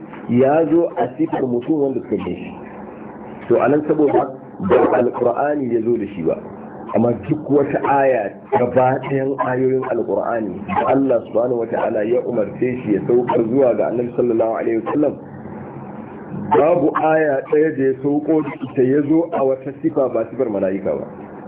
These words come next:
saboda girman sha'anin Alƙur'ani. In ya zo ba sifar mala'iku, mala'ikan a yadda yake a matsayinsa na mala'ika, har ma akan samu mala'iku su rako shi. Mala'iku suka rako shi.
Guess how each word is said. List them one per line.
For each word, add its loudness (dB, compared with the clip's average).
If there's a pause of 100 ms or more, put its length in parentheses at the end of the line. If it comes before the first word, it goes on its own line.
(120)
saboda 4 (100)
girman 2
sha'anin 0
Alƙur'ani. -2 (1400)
In 6
ya 6
zo 6
ba 4
sifar 2
mala'iku, 0
mala'ikan 2 (540)
a 4
yadda 4
yake 2
a 2
matsayinsa -2
na 2
mala'ika, 0 (120)
har 2
ma 4
akan 2
samu 2
mala'iku 0
su 2
rako 0
shi. -10 (2250)
Mala'iku 2
suka 2
rako 2
shi. -6